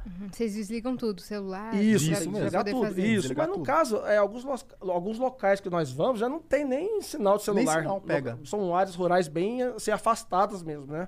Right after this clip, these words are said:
Speaker 1: Uhum.
Speaker 2: E quando vamos em casas habitadas, quando alguém chama, quando, quando tá acontecendo alguma coisa na casa da pessoa, é, a gente pede pra pessoa acompanhar a equipe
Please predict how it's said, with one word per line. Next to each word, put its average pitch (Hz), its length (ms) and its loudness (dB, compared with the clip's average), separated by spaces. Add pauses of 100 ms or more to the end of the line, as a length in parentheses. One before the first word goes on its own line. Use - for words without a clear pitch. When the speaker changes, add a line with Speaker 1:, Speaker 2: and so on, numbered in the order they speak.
Speaker 1:
Uhum. 196 500 -8
Speaker 2:
E 196 120 -2
quando 285 340 2
vamos 254 240 2
em 226 80 -2
casas 185 300 2
habitadas, 180 720 0
quando 165 200 2
alguém 156 240 0
chama, 160 600 2
quando, 160 180 -8
quando 156 200 -6
tá 170 100 2
acontecendo 170 320 -4
alguma 160 240 -4
coisa 156 200 -8
na 151 80 -6
casa 147 200 -4
da 143 80 -8
pessoa, 214 540 -2 (560)
é, 170 260 6
a 175 40 4
gente 190 200 -2
pede 196 300 2
pra 202 80 -6
pessoa 220 640 4
acompanhar 190 760 0
a 190 60 4
equipe 175 640 -2